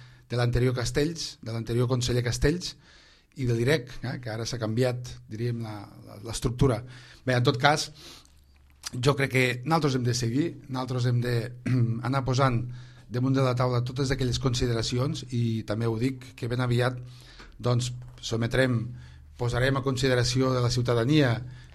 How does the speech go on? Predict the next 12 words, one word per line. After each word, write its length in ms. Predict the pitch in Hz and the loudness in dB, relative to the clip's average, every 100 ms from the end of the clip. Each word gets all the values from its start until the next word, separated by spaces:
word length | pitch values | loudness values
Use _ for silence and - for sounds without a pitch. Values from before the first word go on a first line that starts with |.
| - - 127 | -20 -14 -4
i 100 | 120 | -2
de, 200 | 117 110 110 104 101 123 | -2 -2 -4 -8 -12 -10
i 80 | 110 | -8
de 80 | |
tothom 320 | 107 101 131 127 | -4 2 2 2
que 140 | 123 | 4
pugui 220 | 127 131 | 4 4
aportar 400 | 123 120 139 131 123 | 2 0 2 2 2
el 80 | |
seu 240 | 123 151 135 | 6 8 8
granet 240 | 131 135 | 4 4
d'arena, 380 | 127 120 127 | 4 4 2